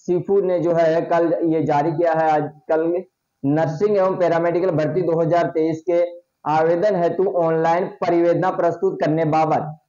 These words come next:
ये आप देख सकते हो, यहाँ पे इन्होंने साफ तौर पर कहा है, nursing officer, महिला स्वास्थ्य कार्यकर्ता,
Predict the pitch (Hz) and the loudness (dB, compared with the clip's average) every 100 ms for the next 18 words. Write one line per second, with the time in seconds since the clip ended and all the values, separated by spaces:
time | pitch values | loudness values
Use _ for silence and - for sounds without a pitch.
0 | _ _ 143 156 143 160 175 190 - 202 | _ _ -2 0 0 0 -2 -2 -2 0
1 | 190 160 160 160 165 165 170 170 165 170 | 0 2 0 0 0 0 -2 0 0 0
2 | - 180 147 170 151 156 170 170 160 147 | 0 -2 -2 -2 -2 0 2 2 2 0
3 | 143 190 185 185 180 180 196 202 - _ | 0 -2 0 0 -2 -2 -2 -2 -8 _
4 | _ 127 143 160 170 175 180 170 170 160 | _ -2 0 0 0 0 0 -2 -2 -2
5 | 160 180 185 180 190 | 0 0 0 -2 0